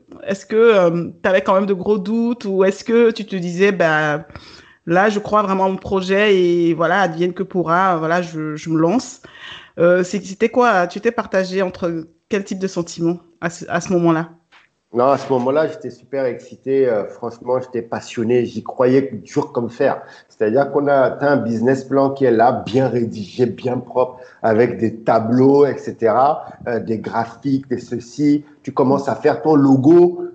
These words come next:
Speaker 2: Tu commences à, tu vois, euh, c'est, c'est, c'est, là, c'est genre l'échographie, euh, avant que
Speaker 1: Oui.
Speaker 2: le bébé naisse. Donc, tu commences à voir les premières images. Euh, le temps se rapproche et tout. Et tu ne penses pas aux, aux problématiques, ou bien même chaque problématique, c'est excitant, tu, tu vas le résoudre, et cetera.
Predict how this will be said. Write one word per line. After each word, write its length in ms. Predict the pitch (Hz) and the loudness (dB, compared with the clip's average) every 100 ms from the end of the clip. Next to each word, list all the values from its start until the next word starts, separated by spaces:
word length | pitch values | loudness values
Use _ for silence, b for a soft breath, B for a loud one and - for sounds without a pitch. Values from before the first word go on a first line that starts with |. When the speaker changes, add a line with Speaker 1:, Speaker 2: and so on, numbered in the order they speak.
| - | -14
Speaker 2:
Tu 80 | - | -8
commences 380 | 127 156 - | -2 -2 0
à, 180 | 120 104 | -2 -2
tu 100 | - | -4
vois, 340 | 135 269 123 110 | -4 0 0 -2
euh, 40 | 104 | -6
c'est, 200 | 117 104 | -8 -8
c'est, 220 | - 110 | -6 -8
c'est, 280 | - 131 107 B | -4 -4 -4 B
là, 160 | 127 196 | 0 0
c'est 180 | - 123 | 0 0
genre 220 | 160 175 | 2 2
l'échographie, 800 | 151 147 - 143 127 135 170 214 B B 117 | 4 2 2 2 2 -2 -2 -6 B B -2
euh, 60 | |
avant 280 | 123 123 165 | 0 2 0
que 60 | 165 | 0
Speaker 1:
Oui. 60 | |
Speaker 2:
le 80 | 143 | 0
bébé 280 | 123 120 147 | 0 -2 0
naisse. 300 | 147 165 156 | 2 0 0
Donc, 160 | 143 | -4
tu 80 | - | -4
commences 320 | - 143 160 | -4 -2 0
à 60 | 135 | 0
voir 160 | 127 143 | 0 -2
les 100 | 123 | -2
premières 460 | - 131 151 123 | -4 -2 -2 -2
images. 520 | 127 135 151 160 147 - B B | -2 2 4 4 2 -8 B B
Euh, 120 | 131 | 0
le 220 | 131 131 127 | 0 0 0
temps 140 | 170 | -2
se 160 | 170 160 | 0 -2
rapproche 560 | 120 113 - 165 165 | 0 -4 -2 -2 -2
et 100 | 127 | -10
tout. 220 | 165 190 - | -8 -8 -8
Et 120 | 131 - | -10 -8
tu 100 | 220 | -2
ne 60 | 190 | -2
penses 320 | 175 135 - | 0 -4 0
pas 280 | 175 170 165 | 2 2 0
aux, 440 | 127 151 123 - - | -2 -6 -8 -12 -12
aux 80 | 143 | -12
problématiques, 840 | - 139 120 123 123 120 160 170 - | -8 -6 -2 0 0 -2 -6 -6 -6
ou 60 | 156 | -2
bien 160 | 160 | 2
même 120 | 165 190 | 2 0
chaque 280 | 202 196 - | 0 -6 -6
problématique, 600 | 139 139 135 131 185 180 | -2 2 2 0 -4 -12
c'est 140 | - | -8
excitant, 500 | 131 - 120 165 180 | -8 -10 -10 -4 -2
tu, 160 | 175 156 | -2 -8
tu 160 | - 139 | -12 -2
vas 120 | 160 | 0
le 120 | 147 | 2
résoudre, 460 | 120 120 107 151 151 | 0 -2 -2 -2 -2
et 80 | - | -4
cetera. 500 | 123 - 107 90 | -10 -8 -6 -6